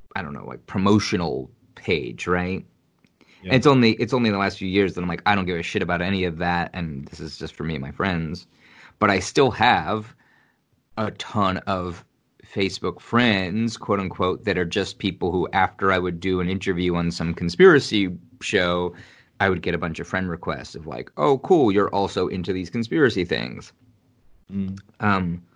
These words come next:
Speaker 1: so I have a lot of conspiracy <laughs> theorists on my Facebook, and I'm watching them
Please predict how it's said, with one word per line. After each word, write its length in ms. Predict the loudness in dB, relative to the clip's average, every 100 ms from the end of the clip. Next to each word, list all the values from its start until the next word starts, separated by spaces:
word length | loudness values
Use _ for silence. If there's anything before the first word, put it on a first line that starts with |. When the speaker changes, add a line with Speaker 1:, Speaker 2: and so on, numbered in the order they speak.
| _ _ _ -8
Speaker 1:
so 140 | 0
I 60 | 2
have 100 | 4
a 40 |
lot 500 | 0 -2 -2 2 4
of 200 | 2 0
conspiracy 560 | -14 -14 0 4 4 2
<laughs> 100 | 0
theorists 420 | 2 2 0 -4
on 240 | 0 2 4
my 400 | 2 4 2 -2 _ _ _ _ _
Facebook, 560 | 2 2 4 0 0 -4 -20 -20 _ -4
and 520 | -2 0 -4 -8 -10 _ _ _ _ -4
I'm 480 | 0 2 2 0 -2
watching 680 | -2 0 -2 -2 -4 -2 -2
them 600 | -2 -2 0 -2 -6